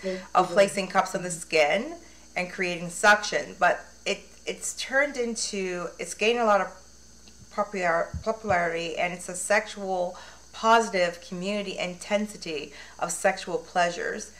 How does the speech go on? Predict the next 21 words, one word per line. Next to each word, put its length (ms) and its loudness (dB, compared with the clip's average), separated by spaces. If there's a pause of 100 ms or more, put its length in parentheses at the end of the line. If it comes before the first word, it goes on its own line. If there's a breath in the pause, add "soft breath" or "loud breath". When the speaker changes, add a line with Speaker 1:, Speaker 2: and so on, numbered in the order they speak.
(460 loud breath)
Speaker 2:
Um, 580 4 (180)
the 80 -8
benefits 640 6
are 480 6
incorporated 720 2
in 120 -8
your 120 -6
sex 380 2
life, 540 4
and 640 0
it's 160 -6
a 80 -2
way 260 6
of 300 4
also 640 4 (240 loud breath)
helping 300 -2
with 100 -4
headaches 420 -4
and 140 -6
back 320 -2
pain. 320 -6